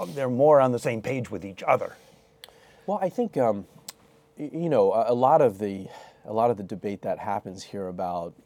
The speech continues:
Speaker 2: climate change or no climate change, and, um, again, a lot of these environmental issues that create dissension from the two different parties, or however many parties you think we have.
Speaker 1: Mm-hmm.
Speaker 2: Um, I think in China the big difference is, again, because of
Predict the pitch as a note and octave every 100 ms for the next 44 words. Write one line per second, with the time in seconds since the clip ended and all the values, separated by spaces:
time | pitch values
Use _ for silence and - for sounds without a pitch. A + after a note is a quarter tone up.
0 | _ - A2+ G#2+ - G2 F#2+ F#2 F#2 -
1 | F#2+ E2+ - G2 F#2 F#2 F#2+ F2 E2+ _
2 | _ _ - F2+ F2 E2+ F#2 G#2 G2+ F#2
3 | G2 A2 G#2+ F#2+ F#2 F2+ F#2+ F#2+ - A2+
4 | A2+ B2+ B2 A#2 G#2+ F2 - - G2 G2
5 | G2+ - G2+ - G2+ - G#2+ G#2 G2+ G2+
6 | G#2 - G2+ F#2 F#2 F2+ F2+ F2+ - -
7 | F#2+ G2+ G2+ F#2 - G2+ F#2+ F#2+ E2 E2
8 | _ - F#2+ F2+ F#2 F2 - F#2+ F#2 F#2
9 | G2 - F#3 G#3 F3+ - E3 D3+ D3+ F3+
10 | - G#2+ G2+ G2+ F#2+ _ _ _ _ _
11 | - E3+ F3+ - D3 C#3+ A2 F2+ B2 B2
12 | A#2+ A2+ G2+ G2 F#2+ G#2 F#2 G2 G2 F2
13 | E2 E2 G#2+ - - B2+ B2+ - G2+ F#2
14 | F2+ F2+